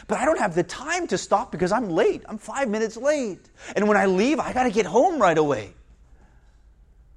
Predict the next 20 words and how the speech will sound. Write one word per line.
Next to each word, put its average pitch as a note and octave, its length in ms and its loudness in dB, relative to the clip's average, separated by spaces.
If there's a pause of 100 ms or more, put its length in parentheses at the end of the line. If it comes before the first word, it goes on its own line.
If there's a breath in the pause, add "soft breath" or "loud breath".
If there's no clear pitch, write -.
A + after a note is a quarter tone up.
(640 soft breath)
And - 220 -8 (100)
maybe C#4+ 340 2
it's A#3 200 -4 (400)
the G3+ 100 2
lack A3 300 4
of A3+ 80 4
a A3+ 80 8
buffer. A3 640 -2 (600 loud breath)
Or G3+ 100 8
maybe D#4+ 520 4 (480 loud breath)
I'm G#3 140 0
at A3 100 4
a G3 60 2
space A3+ 420 2
where F#3+ 280 0
I F3 100 -4
do A#3 200 4
have C4 200 2
some B2+ 240 -8
time, G#2+ 380 -8